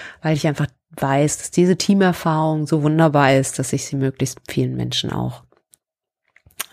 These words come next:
zugutekommen lassen, kommen, kommen möchte. <laughs> Mein Gott, Sprachstörung. Gut, however, so, ähm, wir schauen uns an, ähm, in dieser Folge Ruhe im Alltag finden. Ich fand das eine,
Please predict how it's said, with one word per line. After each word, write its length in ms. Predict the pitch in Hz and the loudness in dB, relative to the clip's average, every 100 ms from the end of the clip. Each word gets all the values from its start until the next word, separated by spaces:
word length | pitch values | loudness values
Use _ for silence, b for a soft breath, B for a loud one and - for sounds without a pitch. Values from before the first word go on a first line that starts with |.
| - | -2
zugutekommen 680 | 175 147 170 190 - 135 | 0 2 2 0 -2 -4
lassen, 460 | 127 127 - 123 120 _ _ _ _ _ _ _ - | -4 -6 -8 -10 -12 _ _ _ _ _ _ _ -8
kommen, 480 | - 139 139 135 - - | -2 0 -2 -4 -10 -14
kommen 280 | - 156 143 | -2 0 2
möchte. 420 | 139 131 - 165 143 | 0 0 0 -2 -2
<laughs> 120 | - - | -6 0
Mein 240 | 175 143 | 2 2
Gott, 180 | 135 131 | -4 -6
Sprachstörung. 680 | - 147 139 - 135 123 131 B B B B B | -4 -2 -2 -6 -8 -10 -14 B B B B B
Gut, 240 | 339 - B B | 2 2 B B
however, 540 | - 247 202 180 151 151 | 0 2 2 0 -2 -4
so, 360 | 143 180 156 139 B B B | -2 -2 -2 -6 B B B
ähm, 500 | 214 208 208 208 196 | 2 4 4 2 2
wir 140 | 226 | 0
schauen 260 | - 233 226 | 0 -2 0
uns 180 | 202 | -2
an, 400 | - 180 185 185 - - | -2 -2 -2 -4 -8 -4
ähm, 400 | 170 165 165 165 | -2 -2 -2 -2
in 140 | 160 | 0
dieser 240 | 175 226 | 0 0
Folge 340 | 226 - 165 165 | -2 -2 -2 -2
Ruhe 240 | 160 180 | 2 2
im 120 | 180 | 2
Alltag 480 | - 147 165 123 120 | 2 0 2 0 -2
finden. 400 | - - - - - | -2 -4 -4 -6 -6
Ich 160 | - | -4
fand 220 | - 175 175 | 0 2 2
das 200 | 160 - | 0 -2
eine, 480 | 151 151 151 147 | -2 0 0 -2